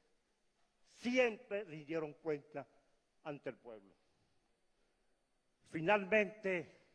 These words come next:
escuchando las palabras de Jorge Rodríguez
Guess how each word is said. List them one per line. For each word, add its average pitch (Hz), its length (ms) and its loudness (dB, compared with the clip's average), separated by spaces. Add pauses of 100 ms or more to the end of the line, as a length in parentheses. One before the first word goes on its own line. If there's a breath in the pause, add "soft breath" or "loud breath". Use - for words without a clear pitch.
(800)
escuchando 185 920 2
las 170 200 2
palabras 165 600 0 (1080)
de 139 280 -4
Jorge 160 380 0
Rodríguez 139 640 -2